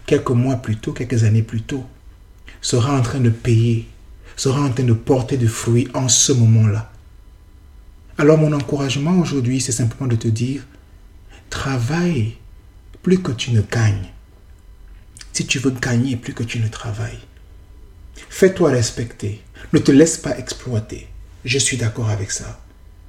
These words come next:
Mais quand tu es dans un travail, vas-y à fond. Donne-toi à fond. Parce que nous sommes tous auto-entrepreneurs.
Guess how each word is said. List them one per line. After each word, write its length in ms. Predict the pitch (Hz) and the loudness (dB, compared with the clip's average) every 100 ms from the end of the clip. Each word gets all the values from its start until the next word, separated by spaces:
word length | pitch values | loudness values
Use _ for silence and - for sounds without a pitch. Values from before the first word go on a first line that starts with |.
| - - - | -20 -18 -12
Mais 80 | 113 | -2
quand 180 | 147 | 0
tu 120 | 123 143 | 2 2
es 40 | |
dans 160 | 131 117 | 2 0
un 60 | |
travail, 580 | 117 - 127 127 131 117 113 - - - - - - | -2 -2 -4 -2 -2 -4 -6 -16 -20 -20 -20 -20 -8
vas-y 400 | 120 131 123 123 | -2 2 2 2
à 80 | 113 | 0
fond. 240 | 92 - 117 - - - - - - - - - - | -2 -8 -12 -14 -20 -20 -20 -20 -20 -20 -20 -8 -2
Donne-toi 420 | 139 117 127 117 | 0 0 -4 -4
à 80 | 104 | -6
fond. 260 | - 117 104 - - - - - - | -6 -6 -8 -10 -20 -20 -20 -20 -8
Parce 220 | 131 - | -6 -4
que 120 | - | -2
nous 120 | 120 | -2
sommes 220 | 120 120 113 - | -2 -4 -8 -8
tous 580 | 147 - - - - - - - - - - - - | -6 -4 -4 -6 -12 -16 -20 -20 -20 -20 -20 -10 -2
auto-entrepreneurs. 1900 | 113 110 117 107 - - - - - - 107 - 110 - - 104 110 - - | 0 0 -2 -2 -4 -18 -18 -18 -12 -2 -2 -2 -6 -6 -4 -4 -6 -12 -18